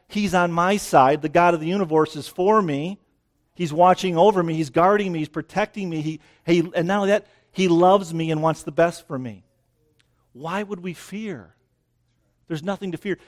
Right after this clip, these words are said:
And here it is. And, and Jim teaches it one Wednesday. So when circumstances in life come to us, trials and tribulations, we don't need to fear them because we know that God is allowing these things for our good even when we don't understand them.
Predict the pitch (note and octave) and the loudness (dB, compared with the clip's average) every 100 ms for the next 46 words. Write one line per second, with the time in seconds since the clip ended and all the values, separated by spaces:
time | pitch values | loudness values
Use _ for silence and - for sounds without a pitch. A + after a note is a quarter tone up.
0 | _ E3 F3 F3+ F3+ - _ _ _ _ | _ -8 -6 -4 -4 -6 _ _ _ _
1 | _ D#3 D3+ C#3+ F#3+ F#3+ F#3+ C#3+ D3 D#3 | _ -18 -12 -6 -6 -6 -12 -10 -8 -8
2 | F#3+ F#3+ - E3 D#3+ - G3 G#3 G#3+ - | -8 -14 -14 -14 -14 -8 -8 -8 -14 -10
3 | F#3+ F#3 E3 D3 F3 A3 _ F3+ D#3 D3+ | -10 -10 -10 -6 -6 -8 _ -8 -8 -4
4 | C#3 D3 - _ _ _ - F3+ F3+ F#3 | -4 -4 -8 _ _ _ -4 -2 -2 -4
5 | F3 - E3 E3 G3+ - E3+ C3+ F#3+ A#3 | -8 -10 -8 -6 -6 -8 -14 -12 -10 -10
6 | G3+ D#3 - - G3+ A3 D3 C3 C#3+ B2+ | -10 -12 -12 -10 -8 -6 -8 -8 -12 -10
7 | D3 E3 D3+ A#2+ D#3+ F3 F#3 C#3+ C#3 C#3+ | -6 -4 -4 -6 -8 -6 -8 -4 -4 -4
8 | E3 G3 G3 F3+ E3 F3 E3+ - E3+ D3+ | -4 -4 -6 -10 -10 -10 -12 -10 -4 -4
9 | C3+ D#3+ E3 - F#3 F3 E3 D3+ D3 D3 | -2 -6 -6 -8 -14 -10 -8 -8 -4 -4
10 | C#3+ C3+ - C3+ B2+ G2 | -4 -10 -10 -8 -8 -12